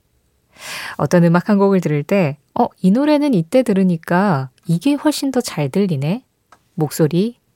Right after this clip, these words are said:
기타, 피아노, 베이스. 뭐 그렇게 좀 집중하면서 듣는 것도 나름 재미가 있죠. 물론 그냥 편하게 흘려 듣는 것도 좋습니다. 음악은 어떻게 들어도 좋으니까요.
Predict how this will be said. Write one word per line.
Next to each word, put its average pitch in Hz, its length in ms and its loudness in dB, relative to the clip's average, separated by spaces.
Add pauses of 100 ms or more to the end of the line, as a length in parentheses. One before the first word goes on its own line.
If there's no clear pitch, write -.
(120)
기타, 180 540 -4 (320)
피아노, 208 480 -2 (240)
베이스. 202 500 -6 (720)
뭐 180 100 0
그렇게 214 680 2 (220)
좀 240 140 -2
집중하면서 339 600 0
듣는 254 340 -2
것도 247 320 0
나름 160 300 2
재미가 156 340 -2
있죠. 165 400 -2 (760)
물론 151 500 -2 (180)
그냥 - 220 -6
편하게 233 380 -2
흘려 302 320 0
듣는 233 300 0
것도 160 300 -2
좋습니다. 196 800 -4 (140)
음악은 165 500 -2
어떻게 262 360 -2
들어도 202 340 0
좋으니까요. 196 720 0